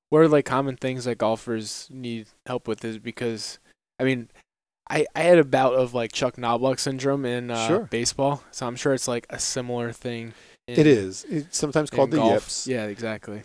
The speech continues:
Speaker 2: Uh, there's a movie called Seven Days in Utopia.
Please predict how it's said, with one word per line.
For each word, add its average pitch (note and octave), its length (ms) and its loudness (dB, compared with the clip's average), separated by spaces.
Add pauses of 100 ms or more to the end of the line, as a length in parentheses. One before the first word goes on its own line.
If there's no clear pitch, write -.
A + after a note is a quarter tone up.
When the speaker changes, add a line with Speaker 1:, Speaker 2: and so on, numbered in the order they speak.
(100)
Speaker 2:
Uh, B2+ 320 4 (160)
there's C#3+ 380 8
a C#3+ 40 0
movie D#3 460 0
called A#2 500 2
Seven D3+ 540 -2
Days B2+ 560 4
in A#2+ 160 -10
Utopia. G2 760 -8